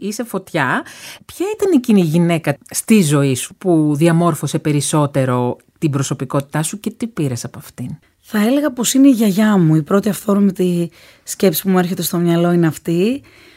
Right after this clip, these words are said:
Speaker 2: που είναι μια πολύ δυναμική γυναίκα.
Speaker 1: Θυμάμαι την έχω δει σε τρακτέρ
Speaker 2: Ν-,
Speaker 1: επάνω.
Speaker 2: ν-, ναι.
Speaker 1: Σωστά. Καλά το θυμάμαι.
Speaker 2: <laughs> Γενικά έχω πολλά βίντεο με τη γιαγιά μου.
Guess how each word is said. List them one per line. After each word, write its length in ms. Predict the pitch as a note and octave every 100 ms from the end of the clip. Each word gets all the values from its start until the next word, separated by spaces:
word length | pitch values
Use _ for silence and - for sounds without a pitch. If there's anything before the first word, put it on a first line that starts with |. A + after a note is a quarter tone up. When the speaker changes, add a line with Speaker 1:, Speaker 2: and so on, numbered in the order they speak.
| _ _
Speaker 2:
που 540 | G#3+ G3+ G3+ G3+ G3 -
είναι 180 | A3+ A#3
μια 160 | A#3
πολύ 240 | A3 G#3 G#3+
δυναμική 460 | A3 G3 F3+ E3
γυναίκα. 580 | F#3 F3+ F3 F3+ F3+ G#3+ A3 A#3 A#3+ - _
Speaker 1:
Θυμάμαι 400 | - G3+ G#3+ B3+
την 140 | B3 A#3+
έχω 220 | B3 C4
δει 80 | B3
σε 120 | C4
τρακτέρ 420 | B3 A#3+ - A#3
Speaker 2:
Ν-, 40 |
Speaker 1:
επάνω. 380 | D#3+ D#3+ D3+ C#3
Speaker 2:
ν-, 140 | C3+ G3+
ναι. 260 | G#3 A3 A3+
Speaker 1:
Σωστά. 240 | G3 G#3 B3 - - -
Καλά 280 | A#3 B3+ C#4+
το 120 | C#4
θυμάμαι. 560 | - G#3+ G3 F#3 F3 F3 - - G3+
Speaker 2:
<laughs> 440 | B3 - C#4 G#3+ A3+
Γενικά 420 | G#3 G3 F#3 A3
έχω 420 | A3+ A3+ A3 A3+ G#3
πολλά 300 | G3 G3 A3+
βίντεο 300 | G#3 F#3 E3
με 120 | E3
τη 100 | D#3
γιαγιά 420 | D3+ D#3 D#3 D#3
μου. 260 | D#3 E3+